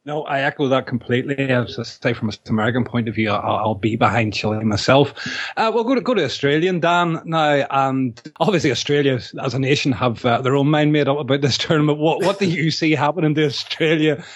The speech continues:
and, you know, who, who do you see prevailing and winning the thing?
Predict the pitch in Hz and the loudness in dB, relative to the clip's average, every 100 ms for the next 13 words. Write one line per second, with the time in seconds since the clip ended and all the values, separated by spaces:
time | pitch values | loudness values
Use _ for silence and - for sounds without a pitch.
0 | - - 156 147 147 165 185 165 156 185 | -16 -2 0 2 2 2 2 2 2 2
1 | 202 196 202 185 165 - 160 156 - 123 | 0 0 0 0 -2 0 -2 -2 -4 -2
2 | 131 143 143 131 123 127 151 151 - 147 | 0 2 2 2 2 2 2 0 0 -2